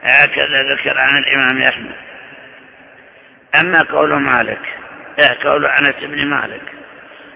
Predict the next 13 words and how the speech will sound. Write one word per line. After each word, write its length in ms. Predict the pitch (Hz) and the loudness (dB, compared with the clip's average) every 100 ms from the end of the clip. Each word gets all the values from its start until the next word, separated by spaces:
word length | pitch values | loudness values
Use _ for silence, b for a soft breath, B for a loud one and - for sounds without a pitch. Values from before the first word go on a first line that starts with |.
| - - | -6 2
"أقمنا 520 | 135 - 139 151 143 | 2 2 -4 -2 -2
بمكة 580 | 147 151 151 147 143 151 | 0 0 2 0 2 2
عشرة 340 | 143 139 143 | 2 2 0
نقصر 420 | 143 139 - 143 | 0 0 0 -2
الصلاة"، 400 | 131 - 127 117 - - - - - - - - - - - - - - - - - - | -2 -4 -6 -6 -10 -18 -20 -20 -20 -20 -20 -20 -20 -20 -20 -20 -20 -20 -20 -20 -8 0
فإنهم 680 | 127 135 139 147 147 147 135 | 2 4 2 2 2 0 2
أقاموا 500 | 143 - 139 139 135 | 0 2 0 0 2
عشرة، 460 | 139 - 110 110 - - - - - - | 2 0 -4 -6 -10 -14 -20 -20 -20 -8
ولكن 720 | 110 127 143 143 147 143 147 156 - - - - 113 | -2 2 2 2 0 0 0 -6 -16 -18 -18 -4 2
عدمنا 760 | 113 147 147 143 147 143 147 | 4 6 2 0 -2 0 0
الإقامة 460 | 147 147 - 139 143 | 2 0 0 0 -2
في 120 | 143 | -2
الأبطح، 580 | 139 139 110 107 113 | 0 0 -2 -6 -6